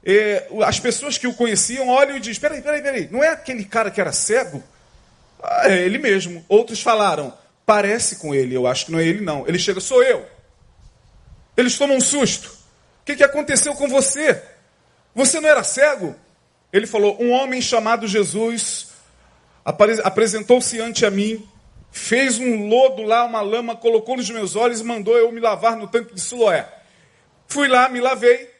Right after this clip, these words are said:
e estou vendo." Bom, aqueles homens ficaram apavorados. Pegaram o rapaz e o levaram à força às autoridades de Jerusalém, aos fariseus.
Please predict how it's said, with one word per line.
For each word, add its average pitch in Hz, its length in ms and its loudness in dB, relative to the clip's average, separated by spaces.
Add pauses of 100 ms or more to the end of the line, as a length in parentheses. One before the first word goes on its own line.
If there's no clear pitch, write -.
(240)
e 269 60 0
estou 277 260 0
vendo." 180 240 -4 (1300)
Bom, 226 420 2 (220)
aqueles 254 400 0
homens 277 220 0
ficaram 262 340 0
apavorados. 247 880 0 (540)
Pegaram 269 540 2
o 226 40 -6
rapaz 226 520 0
e 277 40 -10
o 285 80 -10
levaram 269 520 2
à - 80 0
força - 760 -2
às 285 360 0
autoridades 226 1120 -2 (400)
de 214 180 -2
Jerusalém, 208 560 2
aos 226 320 -2
fariseus. 226 960 0